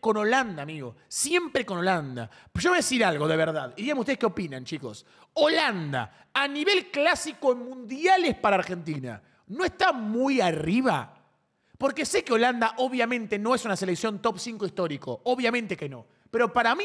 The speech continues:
realmente en rivalidad hay una gran rivalidad con Holanda, amigo. Es enorme la rivalidad con Holanda. Es enorme.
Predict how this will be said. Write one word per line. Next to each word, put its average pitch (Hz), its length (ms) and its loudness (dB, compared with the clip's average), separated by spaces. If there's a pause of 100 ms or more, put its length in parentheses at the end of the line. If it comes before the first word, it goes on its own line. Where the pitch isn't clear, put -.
realmente 240 720 -4
en 226 160 -6
rivalidad 233 1200 -2 (240)
hay 320 120 2
una 254 200 2
gran 226 540 2
rivalidad 156 560 -2
con 151 120 -10
Holanda, 139 360 -8
amigo. 185 240 -10
Es - 240 -14
enorme 254 480 0
la 175 100 4
rivalidad 151 400 -6
con 139 100 -14
Holanda. 123 480 -16 (360)
Es 349 220 -2
enorme. 247 380 -2